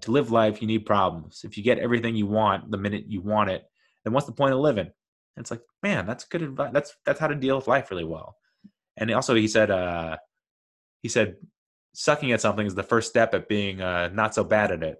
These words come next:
It's like, "That's good advice too." So that, they got some profound, like, Confucius, Asian wisdom kind of vibe going. Like, it's very kinda therapeutic. Like, you feel better about yourself after you ended this.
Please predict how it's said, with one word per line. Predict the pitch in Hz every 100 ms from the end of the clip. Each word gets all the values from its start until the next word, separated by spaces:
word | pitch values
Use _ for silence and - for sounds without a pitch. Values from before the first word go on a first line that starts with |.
| _
It's | -
like, | - -
"That's | 185 -
good | - 135
advice | 123 113 113
too." | - 110 82 80 _
So | -
that, | 156 156 - -
they | 160
got | 208 208
some | 175
profound, | 170 156 135 143 143 143
like, | 127 104 - _ _ _ _ _ _ _
Confucius, | - 123 156 147 - 139 131 -
Asian | 127 117 120 113
wisdom | 110 120 113 120 113
kind | 110 113 113
of |
vibe | 110 113 113 110
going. | 113 113 113 110
Like, | 101 101
it's | 95 101
very | 98 120 113
kinda | 110 107 101 95 90 - _ _ _ _ _ _ -
therapeutic. | 127 113 - 107 107 82 -
Like, | - -
you | -
feel | 127 113
better | - 104
about | 98 85 78
yourself | 80 - - -
after | - -
you | 85
ended | 85 87
this. | 58 - -